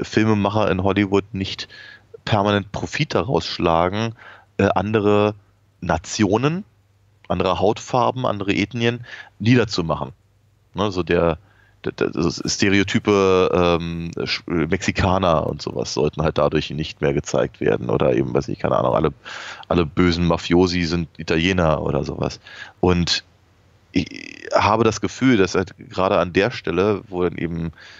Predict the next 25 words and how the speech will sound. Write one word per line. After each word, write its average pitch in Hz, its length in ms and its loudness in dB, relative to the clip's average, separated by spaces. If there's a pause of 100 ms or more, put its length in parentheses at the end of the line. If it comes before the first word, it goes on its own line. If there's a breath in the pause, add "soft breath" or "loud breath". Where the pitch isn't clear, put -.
(280 loud breath)
sowas 92 340 0
wie 90 140 0
Vom 127 200 -4
Winde 120 160 2
verweht 90 460 0 (220)
reinkommt, 78 560 -4
wo 95 120 4
eben 87 360 0
auch 82 320 -2
Song 85 180 -2
of 82 80 0
the 85 120 -2
South 95 300 -2
reinkommt, 73 480 -4 (600 loud breath)
ähm, 87 420 2 (800)
sie 95 120 2
versucht 98 480 0
haben, 92 280 2
eben 90 160 0
nicht 107 160 0
zu 98 100 -4
sagen, 92 180 2
guck - 200 -4
mal, 95 100 2
die, 85 200 -2